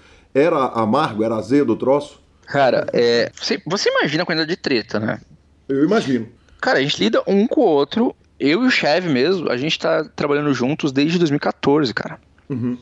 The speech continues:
Speaker 2: Todos os dias.
Speaker 1: Uhum.
Speaker 2: Todos os dias juntos. Então, assim, eu já xinguei a família toda dele, ele já xingou minha família toda.
Speaker 1: <laughs>
Speaker 2: Só que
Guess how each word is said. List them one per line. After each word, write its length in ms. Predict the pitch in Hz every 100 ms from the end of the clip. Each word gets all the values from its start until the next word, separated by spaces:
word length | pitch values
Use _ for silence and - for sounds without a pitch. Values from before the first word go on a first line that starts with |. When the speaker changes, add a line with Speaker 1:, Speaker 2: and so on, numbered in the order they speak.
| - _ _
Speaker 2:
Todos 560 | 262 240 254 180 190 151
os 200 | 151 117
dias. 680 | 113 - - - - - - _ _
Speaker 1:
Uhum. 200 | 147 113
Speaker 2:
Todos 500 | 131 196 - 143 127
os 120 | 139 151
dias 520 | 135 110 - - - - -
juntos. 400 | - - - - -
Então, 200 | - 247
assim, 280 | 240 139 - _ _ -
eu 160 | -
já 100 | 294
xinguei 340 | 262 208 165 156
a 40 |
família 280 | - 143 135
toda 220 | 131 113
dele, 340 | 95 107 117 107
ele 60 |
já 80 | 143
xingou 180 | - 139
minha 80 | 131
família 260 | 120 107
toda. 600 | 95 95 107 104 95 85 - - - -
Speaker 1:
<laughs> 400 | - - 160 -
Speaker 2:
Só 120 | 214 202
que 220 | 254